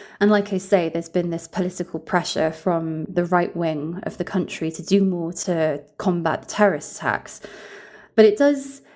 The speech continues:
it feels a little like the, the airstrikes, you know, a three-day siege of the camp, basically. I mean, you know, I-, Israel sent three elite combat units.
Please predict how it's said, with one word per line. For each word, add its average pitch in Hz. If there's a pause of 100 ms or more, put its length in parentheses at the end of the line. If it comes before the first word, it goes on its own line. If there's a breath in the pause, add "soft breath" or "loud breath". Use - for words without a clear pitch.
(200 soft breath)
it 220
feels 285
a 277
little 240
like 180 (100)
the, 196
the 190
airstrikes, 240
you 214
know, 185
a 175
three-day 202
siege 208
of 156
the -
camp, 220
basically. 208
I -
mean, 196 (340 loud breath)
you 196
know, 165
I-, 196
Israel 202
sent 190
three 190
elite 175 (140)
combat 185
units. -